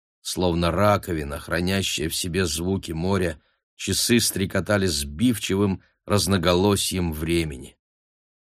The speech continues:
«Если бы можно было пронести в тюремную одиночку что-нибудь одно, я взял бы с собой часы», —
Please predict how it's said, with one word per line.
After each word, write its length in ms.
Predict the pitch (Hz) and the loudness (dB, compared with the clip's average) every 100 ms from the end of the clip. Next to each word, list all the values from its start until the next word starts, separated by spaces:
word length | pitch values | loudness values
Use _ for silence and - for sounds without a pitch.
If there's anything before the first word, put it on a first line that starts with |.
| _ _ _ _ | _ _ _ _
«Если 460 | 69 76 87 - 82 | -6 -2 0 -2 -4
бы 140 | 78 | -4
можно 400 | 80 92 80 82 | -2 -2 -2 -2
было 280 | 78 90 85 | 0 0 0
пронести 680 | 73 76 82 78 - - 87 | -2 -6 -4 -4 -6 -6 -6
в 100 | - | -6
тюремную 640 | 82 80 90 87 85 85 - | -4 -2 0 0 -2 -4 -4
одиночку 680 | 85 80 85 90 85 - 82 | -6 -4 -2 -2 -4 -8 -10
что-нибудь 640 | - 90 85 82 82 - | -8 -4 -4 -2 -4 -4
одно, 540 | 82 71 80 104 92 - _ _ _ _ _ - | -6 -6 -4 -2 -4 -10 _ _ _ _ _ -8
я 200 | 80 85 | -2 -2
взял 380 | 76 - 123 - | -2 -2 -2 -2
бы 120 | 87 | -2
с 60 | - | -2
собой 420 | - 78 82 82 | -2 -2 -2 -2
часы», — 600 | - - - - 71 | -6 -6 -4 -4 -8